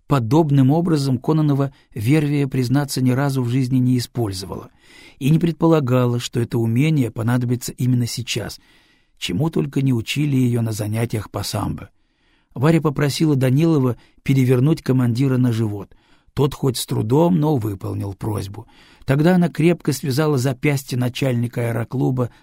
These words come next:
за спиной, а потом в натяг привязала их к стянутым лодыжкам. Получилась ласточка.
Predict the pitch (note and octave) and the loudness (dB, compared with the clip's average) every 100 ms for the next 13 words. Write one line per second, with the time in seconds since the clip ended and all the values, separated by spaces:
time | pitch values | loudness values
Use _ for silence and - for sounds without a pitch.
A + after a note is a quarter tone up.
0 | - A#2+ A#2+ - B2 A#2+ E3+ F#3 - _ | -4 0 0 -2 0 2 2 0 -8 _
1 | - B2+ C#3 E3+ F3 - - A2+ B2+ C#3 | -8 -4 0 2 2 -2 -8 0 4 4
2 | B2+ D#3+ E3+ - - C3 B2 A2 D3 D#3+ | 2 2 0 0 -2 0 0 0 0 2
3 | D#3+ D#3 - _ _ _ - - - D#3+ | 2 0 -2 _ _ _ -10 -8 0 2
4 | D#3 D3 E3 D#3 - - C#3+ C#3 A#2 A2 | 2 2 2 2 0 -4 -4 -2 -2 -2
5 | - A2+ A2+ - - - _ - A#2 A2 | -2 -4 -4 -6 -18 -20 _ -6 -2 -2
6 | - E3 D3 - D3+ C3+ - - - C3 | 2 2 2 0 0 0 -4 -12 -14 -14